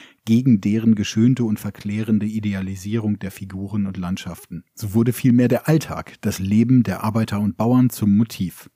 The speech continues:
Am Beispiel des Stahlwerks von Adolf von Menzel lässt sich jedoch an der Ballung verschiedenster Arbeitsprozesse auf engstem Raum zum einen die narrative Verdichtung erkennen, die so nicht den realen Gegebenheiten in einem Stahlwerk entspricht.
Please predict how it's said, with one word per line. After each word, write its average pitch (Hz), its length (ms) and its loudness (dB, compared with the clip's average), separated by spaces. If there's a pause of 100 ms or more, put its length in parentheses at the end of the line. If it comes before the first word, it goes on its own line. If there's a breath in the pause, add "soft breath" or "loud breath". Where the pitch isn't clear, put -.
(200)
Am 107 100 -2
Beispiel 92 380 0
des 98 280 -6
Stahlwerks 101 760 -2
von 98 220 0
Adolf 90 300 -6
von 85 260 -6
Menzel 80 500 -6
lässt - 260 -2
sich 120 140 -2
jedoch 107 240 0
an 104 140 -2
der 95 80 -4
Ballung 104 380 0
verschiedenster 107 720 -2
Arbeitsprozesse 107 800 -6
auf 98 220 -10
engstem 120 360 0
Raum 101 380 -2
zum 95 220 0
einen 123 320 2
die 120 100 -2
narrative 107 640 0
Verdichtung 98 560 -4
erkennen, 95 520 0
die 104 120 -4
so 101 240 0
nicht 98 440 2
den 98 140 0
realen 92 460 -4
Gegebenheiten 95 640 -4
in 92 100 -4
einem 87 200 -10
Stahlwerk 85 520 -10
entspricht. - 540 -16